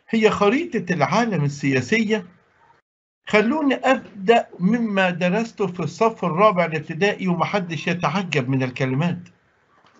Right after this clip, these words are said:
إن هقسم الخريطة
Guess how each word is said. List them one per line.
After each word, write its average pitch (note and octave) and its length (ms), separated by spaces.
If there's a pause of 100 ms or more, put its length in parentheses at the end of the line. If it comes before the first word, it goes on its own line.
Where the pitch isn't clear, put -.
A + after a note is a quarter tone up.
(600)
إن G#3+ 200
هقسم A3 680
الخريطة B3 960